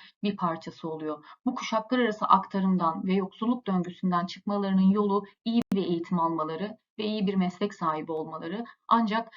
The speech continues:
yoksulluk sebebiyle eğitimine devam edemeyen çocuklar, eee, o yoksulluk döngüsünün içinde kalmaya mahkum oluyorlar.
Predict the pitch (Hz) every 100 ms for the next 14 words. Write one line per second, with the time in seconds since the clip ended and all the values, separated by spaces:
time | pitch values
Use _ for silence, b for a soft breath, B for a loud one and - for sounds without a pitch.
0 | B - 202 208 214 247 - 202 185 180
1 | 175 170 185 - b - 202 196 214 208
2 | 185 185 240 214 185 165 165 151 - 156
3 | 143 - - 240 _ _ - 180 170 170
4 | - - 240 240 - 220 220 240 _ 170
5 | 190 185 185 226 190 190 185 185 185 175
6 | 170 170 156 - - 156 143 151 160 -